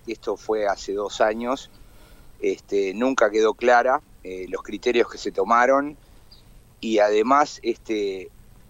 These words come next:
había muchas preguntas relativas a la velocidad con que se le entregó.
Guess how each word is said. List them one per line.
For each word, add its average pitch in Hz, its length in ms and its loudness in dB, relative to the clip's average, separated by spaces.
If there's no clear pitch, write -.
había 120 380 0
muchas 131 320 -6
preguntas 127 800 0
relativas 98 680 -2
a 92 80 -4
la 95 120 -2
velocidad 98 500 0
con 107 160 -6
que 95 100 -12
se - 140 -14
le 90 80 -16
entregó. 101 480 0